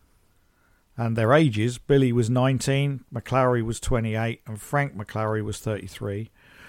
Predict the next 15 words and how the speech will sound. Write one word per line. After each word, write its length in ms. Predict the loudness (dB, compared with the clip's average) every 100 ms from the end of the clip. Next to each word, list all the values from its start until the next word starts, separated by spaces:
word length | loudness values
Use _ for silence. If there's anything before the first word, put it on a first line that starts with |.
| -4
was 120 | 0 0
very 400 | 2 4 4 4
well 260 | 4 4
attended. 560 | 2 0 0 0 -4 -8 -20 -20 _ _ _
Three 560 | -20 -6 -2 0 0
hundred 640 | -2 0 2 2 2 0 2
people 460 | 2 2 -2 -4
joined 360 | 0 0 0 -2
the 80 | -4
procession 720 | -2 0 2 2 0 -8 -14 _ _ _ _ _ _ _ _ _ -8
to 120 | -2
Boot 300 | 2 2 2
Hill, 260 | 0 -2 -6 _ _ _ _ _ _ _ _ _ 0
and 160 | 2
as 240 | 2 0